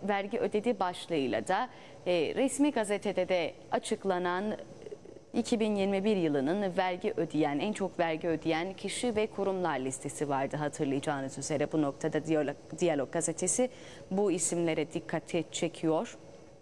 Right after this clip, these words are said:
Ve yeniden Metehan bölgesindeki eyleme ilişkin, eylem sonrasında yaşanan gelişmelere ve bazı siyasi aktörler tarafından yapılan açıklamalara bakacağımız bir haber olacak sayın seyirciler.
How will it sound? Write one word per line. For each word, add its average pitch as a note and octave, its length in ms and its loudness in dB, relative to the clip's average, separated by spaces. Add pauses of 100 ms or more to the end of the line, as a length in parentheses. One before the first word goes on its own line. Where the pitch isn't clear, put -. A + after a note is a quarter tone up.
(1800)
Ve F4+ 40 4
yeniden D4 600 4
Metehan C#4 560 4
bölgesindeki G#3 1300 2 (260)
eyleme A3 500 2
ilişkin, F3+ 560 2
eylem G#3+ 380 2
sonrasında F3+ 580 0
yaşanan D#3 540 0
gelişmelere F3+ 720 2
ve B3 120 0 (340)
bazı A#3 400 0
siyasi G3 540 0
aktörler G3 680 0
tarafından D3+ 640 0
yapılan E3+ 600 0
açıklamalara G3 800 0
bakacağımız D#3 600 -2
bir D#3+ 120 0
haber D3+ 260 0
olacak C#3 440 -2
sayın - 280 -4
seyirciler. E3+ 520 0